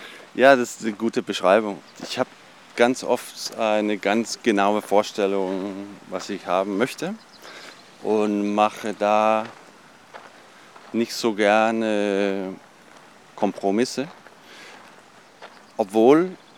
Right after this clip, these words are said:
es geht nicht immer um einen ganz bestimmten Ergebnis. Das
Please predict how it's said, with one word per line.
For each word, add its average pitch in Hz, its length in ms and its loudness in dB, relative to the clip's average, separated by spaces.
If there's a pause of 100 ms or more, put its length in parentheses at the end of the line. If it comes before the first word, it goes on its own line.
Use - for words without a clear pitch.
(280)
es 120 200 -4
geht 127 240 2
nicht 131 320 -2
immer 135 480 0
um 117 300 2
einen 107 520 -2
ganz 113 300 -4
bestimmten 127 720 -4
Ergebnis. 110 800 -4
Das - 200 -8